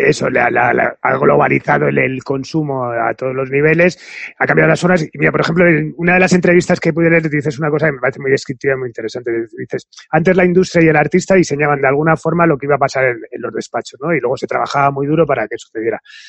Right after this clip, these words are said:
Con el streaming tenemos que ser mucho más agresivos en cuanto al volumen de canciones que lanzamos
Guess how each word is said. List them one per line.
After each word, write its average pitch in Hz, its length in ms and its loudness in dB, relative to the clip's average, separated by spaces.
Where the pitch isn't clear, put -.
Con 127 180 -8
el 127 100 2
streaming 175 540 2
tenemos 160 320 0
que - 80 -2
ser 160 160 2
mucho 165 380 2
más 175 180 2
agresivos 160 520 2
en 120 80 -14
cuanto 120 260 -8
al 120 40 -6
volumen 147 320 -4
de 151 100 2
canciones 151 420 -2
que - 80 -10
lanzamos 160 500 -2